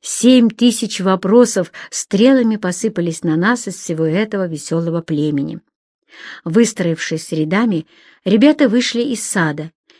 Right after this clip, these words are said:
и зашагали по улицам города. Прохожие останавливались и смотрели на это веселое шествие. Всех счастливее был я, шедший впереди детей, как вожак.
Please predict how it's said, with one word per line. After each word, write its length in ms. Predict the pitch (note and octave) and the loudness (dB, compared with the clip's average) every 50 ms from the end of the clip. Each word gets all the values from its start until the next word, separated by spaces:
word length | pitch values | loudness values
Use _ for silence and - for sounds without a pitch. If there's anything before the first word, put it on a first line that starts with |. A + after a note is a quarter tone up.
| _ - | _ 2
и 120 | C#4 D4 | 2 2
зашагали 580 | C4+ A#3 G#3 - - F#3 E3+ F3+ G3+ A#3+ A#3+ A3+ | 4 2 0 -2 -2 -2 0 0 0 2 0 0
по 140 | A3 - E3 | -2 -2 -2
улицам 560 | D3+ E3 F#3+ G3 G3 - - G3+ F#3 F3+ D#3+ | 0 0 0 0 -2 -4 -4 -2 -2 -2 0
города. 520 | D#3+ D#3 D#3 D3 C#3+ C#3+ C#3 - D#3 E3+ _ _ _ _ _ _ _ - - - - - _ | 0 0 0 0 -2 -6 -8 -8 -12 -14 _ _ _ _ _ _ _ -20 -20 -20 -20 -14 _
Прохожие 520 | - A#3+ A#3+ - - C#4 C#4 A#3 A#3 A#3+ A#3 | 0 0 0 2 4 4 4 6 6 4 4
останавливались 880 | A3 - - A#3 A3 A3 A#3 C4 C#4+ C4+ A#3 F3 D#3+ D#3+ D#3 E3 - - _ - - - - | 2 0 0 0 2 2 4 2 2 0 -2 -4 -4 -6 -10 -12 -16 -20 _ -20 -12 -4 -2
и 80 | A#3+ | 0
смотрели 600 | A3+ - B3+ B3 B3 B3 C4+ C4 C4 B3+ A#3 A3 | 2 4 4 4 4 4 4 4 4 4 4 2
на 220 | G#3 G3+ G3+ G3 G3 | 2 2 2 0 -2
это 140 | F#3+ F#3+ | -2 -2
веселое 480 | F#3 F#3+ - - G#3 F#3+ F#3 F#3 F#3 F3+ | -4 -4 -2 -2 -2 0 0 0 0 -2
шествие. 720 | - - F#3+ F3+ E3+ - - - E3+ E3 E3 E3+ F3 F#3+ _ _ _ _ _ _ - - - - - - _ - | -2 -2 -4 -4 -4 -6 -10 -10 -8 -6 -6 -6 -8 -12 _ _ _ _ _ _ -20 -20 -20 -20 -20 -20 _ -8
Всех 260 | - - C#4 C#4 C4 | 0 4 4 4 4
счастливее 800 | - - - G3+ - - - G#3+ C#4+ E4 D4+ C4+ C#4 C4+ C4 B3+ | 2 0 0 0 0 0 2 6 6 6 6 6 6 6 6 4
был 260 | G#3 F3+ F#3+ G3+ G3+ | 4 4 4 4 4
я, 340 | G3 E3 E3 D#3 D3+ D3+ - _ _ _ _ _ _ - - - | 2 2 0 -2 -2 -4 -8 _ _ _ _ _ _ -20 -18 -12
шедший 460 | - - - G3 G3 - - - F#3 F3+ | -8 -2 0 0 0 0 -2 -2 -2 -4
впереди 480 | - - G#3 F3+ F#3 G3 E3+ F#3 G3+ | -4 -4 -2 0 0 0 2 2 0
детей, 520 | F3+ F#3 G#3+ G#3 - - G3+ D#3+ D3 D3+ _ _ _ _ _ _ _ _ _ _ _ | 2 0 -2 -2 0 0 0 0 0 -2 _ _ _ _ _ _ _ _ _ _ _
как 260 | - F3 D#3+ - - F3+ | -6 -6 -6 -4 -2 0
вожак. 560 | F3+ G#3+ A3+ F#3+ E3 E3+ C3+ B2 - - | 2 2 2 2 0 -2 -2 -4 -10 -20